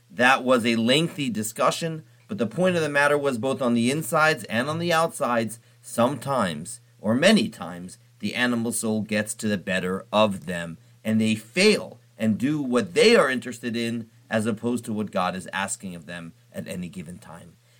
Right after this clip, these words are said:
And in chapter twelve, we are introduced to the hero of the book,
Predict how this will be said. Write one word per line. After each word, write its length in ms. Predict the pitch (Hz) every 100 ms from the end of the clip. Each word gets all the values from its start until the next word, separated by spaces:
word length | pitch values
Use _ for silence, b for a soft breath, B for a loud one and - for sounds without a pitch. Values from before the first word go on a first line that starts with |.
| _
And 120 | 117
in 120 | 117 110
chapter 400 | - 165 185 165
twelve, 460 | 135 - 147 147 135
we 140 | 123
are 40 | 113
introduced 600 | 107 107 92 123 139 -
to 120 | 117
the 140 | 95 101
hero 640 | - - 208 247 220 196
of 220 | - 113
the 80 | 113
book, 340 | 139 - -